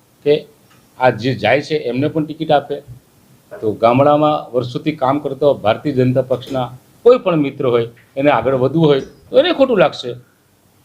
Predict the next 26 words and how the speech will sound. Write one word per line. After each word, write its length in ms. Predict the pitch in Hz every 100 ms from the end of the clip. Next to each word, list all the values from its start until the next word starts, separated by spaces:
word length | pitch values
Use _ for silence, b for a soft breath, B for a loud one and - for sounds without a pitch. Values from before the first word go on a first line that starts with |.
| _ _ _ -
છોટા 680 | 131 - - 175 170 190 196
ઉદેપુરમાં 960 | 156 139 165 160 156 147 147 160 165
ઉમેદવાર 560 | 135 139 160 151 151 156
તરીકે 400 | 151 139 135 156
હવે 220 | 131 117 156
અમે 280 | 160 139 151
બે 180 | 131 180
જ 100 | 180
બાકી 280 | 143 135 127
રહ્યા. 220 | 107 92 - _ _ _ _ _ _ - _ _ - - _ _ _ _ _ 107
નામ 280 | 139 160
અમારે 240 | 151 151 151
જે 160 | 147
ગયા 300 | 139 135 165
છે 120 | 156 131
એમાં 260 | 117 101 85 _ _ _ 143
નારણભાઈનું 420 | 165 175 165 147
તો 80 | 131
નીકળી 340 | 127 147 160
ગયું, 240 | 135 139 - _ -
મારું 300 | - 254 381
નામ 180 | 147 135
છે 100 | 139
ને 80 | 156
અર્જુનભાઈનું 540 | 180 208 190 160 151
નામ 180 | 139 127